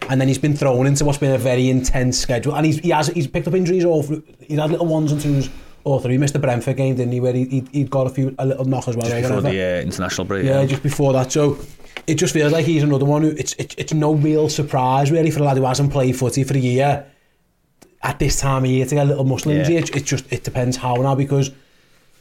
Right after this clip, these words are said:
Speaker 2: when you lose, you've already got no Thiago and Bajcetic, we'll see how that, that could be any time, who knows. <laughs> Then you lose McAllister, and then you go Gravenberch. All of a sudden, you've gone from having, like,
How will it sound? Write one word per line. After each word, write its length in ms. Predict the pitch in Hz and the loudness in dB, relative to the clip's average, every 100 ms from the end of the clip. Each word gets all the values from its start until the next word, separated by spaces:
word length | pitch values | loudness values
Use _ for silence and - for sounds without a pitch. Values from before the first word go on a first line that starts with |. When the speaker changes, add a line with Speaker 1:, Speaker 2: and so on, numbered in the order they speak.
| 175 - _ _ 170 156 | -12 -12 _ _ -6 -4
Speaker 2:
when 300 | 165 156 147 | -2 2 2
you 80 | 143 | 4
lose, 340 | 147 151 165 | 4 2 0
you've 120 | 165 165 | 0 2
already 160 | 170 | 2
got 120 | 160 | 0
no 100 | 156 | 0
Thiago 380 | 143 143 123 120 | 0 0 0 0
and 120 | 123 | -2
Bajcetic, 440 | 117 117 104 117 - | -2 -2 -2 -4 -4
we'll 100 | 120 | -4
see 140 | - 113 | -2 -4
how 100 | 104 | -6
that, 180 | 95 - | -10 -14
that 200 | 107 - | -14 -10
could 100 | 113 | -8
be 120 | 107 | -6
any 120 | 104 | -6
time, 180 | 110 117 | -8 -6
who 60 | |
knows. 360 | 110 107 113 113 | -6 -4 -6 -6
<laughs> 240 | 120 - | -4 -2
Then 200 | 143 139 | 2 2
you 80 | 156 | 2
lose 200 | 156 139 | 2 2
McAllister, 640 | 143 143 120 120 - 143 143 | 2 0 0 -2 0 -2 0
and 240 | 139 131 | 2 2
then 260 | 135 131 143 | 2 2 2
you 80 | 131 | 2
go 120 | 131 | 0
Gravenberch. 320 | 135 120 143 | 0 0 0
All 120 | 175 | 2
of 40 | 170 | 2
a 40 | |
sudden, 160 | 147 147 | 2 0
you've 100 | 165 | 2
gone 160 | 151 147 | 0 0
from 80 | |
having, 160 | 143 139 | 2 2
like, 240 | 135 127 | 0 -2